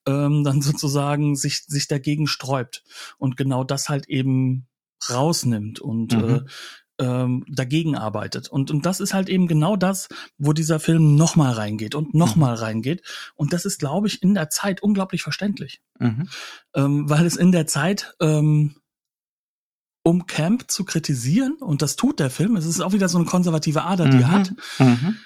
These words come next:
Speaker 1: musst du Camp auch nochmal übertreiben. Das heißt, er setzt Camp und Genre und diese Genrestrukturen, die er offenlegt, beide gleich, gleichzeitig, äh, sozusagen frei.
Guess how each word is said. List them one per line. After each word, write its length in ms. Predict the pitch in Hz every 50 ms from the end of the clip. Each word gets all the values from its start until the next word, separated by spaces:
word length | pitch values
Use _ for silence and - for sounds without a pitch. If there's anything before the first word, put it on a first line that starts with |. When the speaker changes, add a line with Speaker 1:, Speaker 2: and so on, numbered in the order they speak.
| _ _ _ _ _ _
Speaker 1:
musst 280 | - 143 202 233 - -
du 80 | 214 196
Camp 440 | - - - 165 180 226 233 - _
auch 200 | - 180 190 -
nochmal 280 | 202 185 185 190 -
übertreiben. 560 | 220 196 208 202 - - 208 208 196 151 123 123
Das 160 | 123 - -
heißt, 180 | 165 190 190
er 80 | 147 143
setzt 320 | 139 160 170 - - _
Camp 400 | - - - 135 143 196 302 - - - - - - - - - - - - _ _
und 300 | - 160 160 160 156 - -
Genre 600 | 147 123 127 135 156 196 220 202 160 165 196 220
und 200 | - 160 147 143
diese 140 | 147 135 135
Genrestrukturen, 1040 | 135 135 135 135 131 143 165 202 190 175 156 - - - 131 - - 233 247 226 185
die 80 | 156 147
er 100 | - -
offenlegt, 380 | 127 - 147 151 180 - _ -
beide 260 | 139 151 196 202 208
gleich, 560 | 202 196 202 208 202 202 202 - - - _ - 156 180 180
gleichzeitig, 720 | - 180 175 196 185 - - 185 175 185 175 - - - _ -
äh, 160 | 151 151 156
sozusagen 460 | 151 165 156 - 160 156 160 156 156
frei. 380 | 143 - - 143 135 123 113